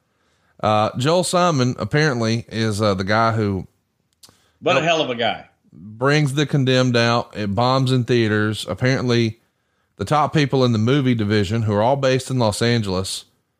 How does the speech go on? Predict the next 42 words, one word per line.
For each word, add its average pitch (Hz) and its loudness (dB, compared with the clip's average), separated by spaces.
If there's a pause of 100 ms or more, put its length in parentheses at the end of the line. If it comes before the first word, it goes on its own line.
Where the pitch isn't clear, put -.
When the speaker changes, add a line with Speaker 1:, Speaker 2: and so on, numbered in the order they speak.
(200)
Speaker 1:
are 101 -2
flown 147 0
to 139 0
Stanford 120 0
to 113 -2
explain 143 0
to 131 2
Vince 127 0
in 110 -2
person 123 -2 (560)
why 123 0
the 120 -6
hell 131 2
this 117 -4
movie 117 0
bombed. 92 -4 (1040)
And 104 2
nobody 143 2
was 131 0
allowed 123 2
to 117 -6
say 123 0
that 104 -6
part 127 2
of 120 -4
the 113 -2
reason 110 0
is 98 0
Vince 104 -2
rewrote 113 0
much 110 0
of 127 -2
the 110 -4
script 120 -2
on 113 0
the 104 -2
fly, 107 0
as 98 -2
he 95 -4
does 104 0
with 98 -10
Raw. 92 0